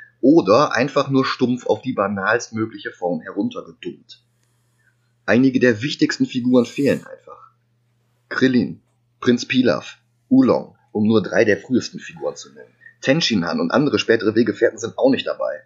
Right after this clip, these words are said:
Und Figuren aus Dragon Ball Z und allem, was danach kommt, brauchen wir eh nicht zu erwarten.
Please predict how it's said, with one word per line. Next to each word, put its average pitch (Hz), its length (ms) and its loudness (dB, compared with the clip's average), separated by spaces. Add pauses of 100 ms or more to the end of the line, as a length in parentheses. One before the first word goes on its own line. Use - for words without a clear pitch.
Und 87 100 -12
Figuren 117 400 0
aus 90 160 -4
Dragon 95 240 0
Ball 82 220 -6
Z 127 320 -4
und 110 180 -4
allem, 135 220 2
was 90 140 0
danach 87 340 0
kommt, 107 160 -2
brauchen 98 180 -2
wir - 140 0
eh 101 100 0
nicht 85 180 -6
zu - 120 -10
erwarten. - 400 -12